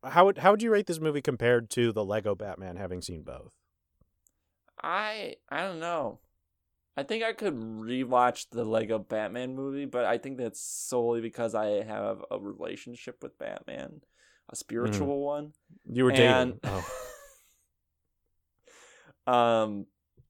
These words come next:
Speaker 2: a holistic re-, a relationship. And,
Speaker 1: Mm.
Speaker 2: uh,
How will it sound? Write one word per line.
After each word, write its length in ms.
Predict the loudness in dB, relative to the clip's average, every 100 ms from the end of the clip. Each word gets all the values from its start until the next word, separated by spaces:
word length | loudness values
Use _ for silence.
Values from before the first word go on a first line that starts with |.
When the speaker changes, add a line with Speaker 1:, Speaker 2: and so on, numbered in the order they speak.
| _ _ _ _ -20 -2
Speaker 2:
a 80 | -2
holistic 840 | 6 8 8 8 2 0 -4 -2
re-, 140 | -4 -2
a 60 | -2
relationship. 840 | 2 2 0 -4 -8 -6 -6 -8 _ _ _ _ _ _
And, 460 | 0 2 4 2 -2
Speaker 1:
Mm. 40 | -8 _ _ _ _ _ _ _ _ _ _ -14 -2
Speaker 2:
uh, 760 | 2 4 4 4 4 4